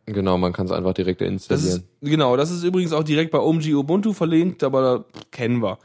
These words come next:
Speaker 2: Das so nur am, eben am Rande.
Speaker 1: Jo.
Speaker 2: Und, ähm, ja, dann habe ich noch eine Sache, die ich ansprechen wollte,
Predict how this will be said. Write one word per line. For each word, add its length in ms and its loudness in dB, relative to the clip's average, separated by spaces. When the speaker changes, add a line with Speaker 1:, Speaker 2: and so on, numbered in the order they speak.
Speaker 2:
Das 160 0
so 140 4
nur 240 2
am, 160 2
eben 160 -2
am 100 0
Rande. 400 -2
Speaker 1:
Jo. 260 -8
Speaker 2:
Und, 380 -2
ähm, 460 -4
ja, 240 -4
dann 140 0
habe 120 4
ich 80 4
noch 80 2
eine 220 0
Sache, 320 0
die 100 -2
ich 100 -2
ansprechen 440 2
wollte, 340 2